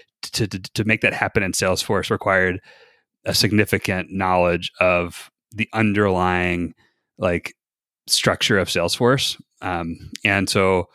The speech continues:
like, the challenge seems like, how do you do this in a way that is very simple?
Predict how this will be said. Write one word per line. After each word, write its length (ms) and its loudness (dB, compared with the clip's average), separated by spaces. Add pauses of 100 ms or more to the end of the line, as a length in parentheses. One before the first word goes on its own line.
(340)
like, 280 -4 (280)
the 120 -4
challenge 380 2
seems 320 -4
like, 160 -2
how 120 -2
do 40 0
you 100 0
do 140 0
this 200 0
in 60 -2
a 60 -4
way 200 0
that 180 -2
is 380 -6 (720)
very 340 4
simple? 640 -2